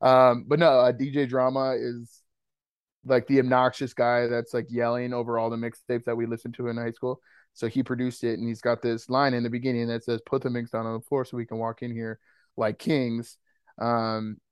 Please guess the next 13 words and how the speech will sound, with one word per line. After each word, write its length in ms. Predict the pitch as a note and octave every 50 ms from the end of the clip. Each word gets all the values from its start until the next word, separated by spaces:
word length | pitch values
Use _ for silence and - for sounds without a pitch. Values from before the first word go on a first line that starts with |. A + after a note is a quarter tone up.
| _ -
and 120 | - B2+ B2
I 60 | A#2+
think 180 | - C#3 A#2+
it's 160 | B2 A#2+ - -
just 400 | D3+ E3 B2 B2+ A#2+ - - -
so 600 | - B2+ A#2+ A#2+ A#2 A#2 A#2 A#2 A#2 A#2 A2+ - -
evident, 600 | B2 A#2+ A2+ A2 A2 A2+ A2 A2 A2 A2+ - - - - - -
um, 560 | A#2 A2+ A2+ A2+ A2 A2 A2 A2 A2 A2 - -
and, 320 | A#2+ A#2 A2+ A2+ A2 G#2+ -
and 340 | A2+ A2 A2 A2 A2 G#2+ - _ _ _ _ _ _ _ _ -
is 180 | C3 B2+ A2+
just, 380 | A2+ B2 B2+ A#2 - - - _ -
it, 140 | B2 B2+